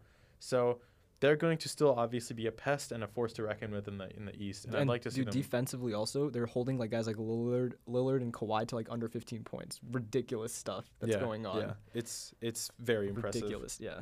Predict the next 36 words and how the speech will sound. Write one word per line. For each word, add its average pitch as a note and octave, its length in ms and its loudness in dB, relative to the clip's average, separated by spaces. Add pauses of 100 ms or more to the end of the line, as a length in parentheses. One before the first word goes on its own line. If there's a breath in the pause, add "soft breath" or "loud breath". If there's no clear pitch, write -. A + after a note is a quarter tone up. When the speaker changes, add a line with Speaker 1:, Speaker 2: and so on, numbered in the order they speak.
(260)
Speaker 1:
Um, B2 380 0
and C#3 180 0
then, C#3 280 2 (100)
so C3+ 360 2 (180)
those D#3 200 6
two F3+ 100 0
guys, C#3+ 220 4
I - 20 0
just B2 120 -4
wanted C3 140 0
to - 40 -4
give A#2 100 -2
some A2+ 120 -8
credit C3 300 0
to, B2+ 140 -2
but A#2 160 0
Speaker 2:
Mm-hmm. D3 340 2
Speaker 1:
my A#2+ 200 2 (140)
pick D#3+ 280 0
itself B2+ 420 2
is A2 80 -4
actually A2 260 -2
gonna G#2 140 -4
go G#2 80 -2
to G2 80 -2
Cameron G2 360 -2
Johnson, A2+ 480 0 (680 soft breath)
otherwise B2 280 4
known A2 120 -4
as G#2 100 -10
Cam F3 280 4
Johnson D3 460 4
for A#2+ 340 0
the A2+ 120 -2
Phoenix G#2+ 360 -4
Suns. C3 380 2